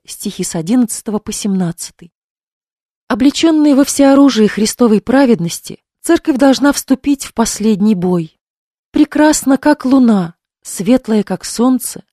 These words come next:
грозная, как полки со знаменами». Книга «Песни Песней», глава шестая, стих десятый. Она должна шествовать по всему миру, от победы к победе. Самый мрачный час борьбы церкви с силами зла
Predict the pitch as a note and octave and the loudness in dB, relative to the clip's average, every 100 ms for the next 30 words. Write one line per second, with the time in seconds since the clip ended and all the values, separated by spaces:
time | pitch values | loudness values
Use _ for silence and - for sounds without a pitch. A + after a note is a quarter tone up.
0 | _ _ _ E3+ C#4 D#4+ C#4 D4 C#4+ D4+ | _ _ _ 0 4 4 2 0 0 -2
1 | - D4+ C#4+ - A#3 - F#3+ E3 A3 G#3+ | 0 0 0 -2 -8 -6 -4 0 2 2
2 | G3+ E3 D#3+ E3 _ _ _ _ - A3+ | 0 -2 -10 -16 _ _ _ _ -6 -2
3 | F#3 G3+ F#3 - F3+ - B3 - A#3+ A3+ | -2 -2 -4 -6 -8 -4 -4 -4 -4 -6
4 | - F#3+ A3 B3+ C#4+ B3+ - G#3 G3+ G3 | -6 -6 -2 -2 -2 -4 -4 -2 0 -2
5 | - F#3+ D#3+ G3 - F3 - F3+ - _ | -6 -8 -6 -6 -4 -6 -6 -18 -20 _
6 | _ _ - C4 D4+ D#4 C4 D4 C4+ E4 | _ _ -4 0 2 4 4 2 2 2
7 | E4+ - D4+ C#4+ - - D4+ - - C#4+ | 0 0 0 2 0 -2 -2 -2 0 2
8 | D4 C4 A3 F#3+ D#3+ _ _ _ F#3 - | 4 4 2 0 -4 _ _ _ -8 -8
9 | - D#3 A3+ G#3+ A3+ - - G3+ E3 F3 | -12 -4 -2 0 -2 -8 -8 -6 -4 -6
10 | - E3 _ _ _ _ _ _ - - | -8 -16 _ _ _ _ _ _ -8 0
11 | E4 E4 D#4 D#4 D4+ C#4 C#4 - D4 A3+ | 4 6 6 4 2 0 0 2 2 2
12 | B3+ B3+ C4+ - - C#4+ - F#3+ - - | 2 4 2 2 0 0 0 -6 -6 -2
13 | A#3+ G#3+ F#3 D#3+ A#3 C4 | 0 2 0 0 2 0